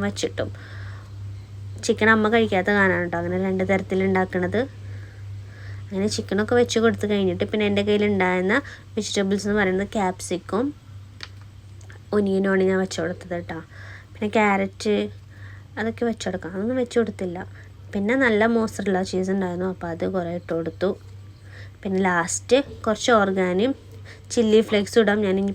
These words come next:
എരി-, അധികം എരിവ് വേണ്ടാന്ന് വിചാരിച്ചിട്ടാണ് ചില്ലി ഫ്ലേക്സ് ഇടാന്ന്. എന്നാലും ഇട്ടൊക്കെ കൊടുക്കട്ടെ, അപ്പോൾ അതിന് കറക്റ്റ് ആ ഒരു പിസ്സയുടെ ഫ്ലേവറൊക്കെ കിട്ടുള്ളൂ.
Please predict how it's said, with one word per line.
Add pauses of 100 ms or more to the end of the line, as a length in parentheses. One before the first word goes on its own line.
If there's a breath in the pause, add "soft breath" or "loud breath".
(120)
എരി-,
അധികം
എരിവ്
വേണ്ടാന്ന്
വിചാരിച്ചിട്ടാണ്
ചില്ലി
ഫ്ലേക്സ്
ഇടാന്ന്. (340 loud breath)
എന്നാലും
ഇട്ടൊക്കെ
കൊടുക്കട്ടെ,
അപ്പോൾ
അതിന്
കറക്റ്റ്
ആ (100)
ഒരു
പിസ്സയുടെ
ഫ്ലേവറൊക്കെ
കിട്ടുള്ളൂ.